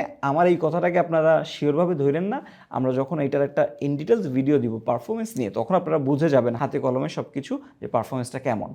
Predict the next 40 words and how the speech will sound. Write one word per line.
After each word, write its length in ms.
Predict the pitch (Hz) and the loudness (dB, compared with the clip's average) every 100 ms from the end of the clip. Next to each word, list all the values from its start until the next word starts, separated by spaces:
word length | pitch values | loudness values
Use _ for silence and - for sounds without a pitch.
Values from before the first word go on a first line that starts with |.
| - | 0
আর 60 | 151 202 | 4 6
পারফরম্যান্স 360 | 202 247 254 254 | 6 4 0 2
নিয়ে 100 | 262 | 2
আমি 100 | 240 226 | 6 4
একটা 200 | 220 - 214 | 4 4 6
লাস্ট 160 | 190 196 | 6 4
কথা 140 | 226 226 | 2 4
বলে 100 | 226 214 | 4 2
শেষ 100 | 220 - | -2 0
করি। 160 | 220 254 - 151 | 0 2 0 2
ভাই, 120 | 202 180 185 | 0 2 0
এইটাই 260 | 196 226 233 | 2 6 6
আমরা 120 | 226 202 | 6 2
গেমিং 180 | 190 208 214 | 2 2 2
টেস্ট 180 | 208 - | 0 2
করেছি, 280 | 208 208 202 226 185 | 4 4 0 0 4
পাবজি 380 | 165 151 175 214 214 | 4 4 -2 2 4
ওয়ান 120 | 165 160 | 4 4
হান্ড্রেড 200 | 170 175 | -2 -2
টোয়েন্টি 220 | 180 170 165 | -2 0 -2
এফপিএস 300 | 170 180 180 180 | -2 -2 -2 0
চলতেছিল, 440 | 147 139 147 180 226 240 131 147 | -2 -2 -4 0 0 0 -2 2
ভালোই 220 | 202 208 | 4 4
চলতেছিল। 400 | 143 113 113 135 147 170 143 | 2 -4 -6 -4 -2 0 2
গেমিং 220 | 139 160 185 180 | 2 2 -2 0
কেমন, 280 | 151 156 190 175 | 0 2 2 2
আমরা 200 | 143 165 165 - - 139 | 4 4 4 -4 -6 -4
আটটা 220 | - 180 151 | 0 2 2
দশটা 220 | 147 190 139 | 2 0 0
গেম 120 | 147 143 | 0 0
খেলা 180 | 165 156 | 4 4
দেখায় 240 | 123 147 151 | 6 4 2
দিব 120 | 131 123 | 2 0
এই 40 | 117 | -2
ভিডিওতে, 360 | 120 123 117 107 - - | -2 -2 -4 -8 -12 -8
সমস্যা 300 | 135 143 190 135 | -8 -4 0 0
নাই। 100 | 92 - - _ | -2 -10 -20 _
But 100 | 131 139 185 | -6 -4 -6
মানে 140 | 202 - 165 | -6 0 2
এইটা 300 | 202 196 175 | 2 4 4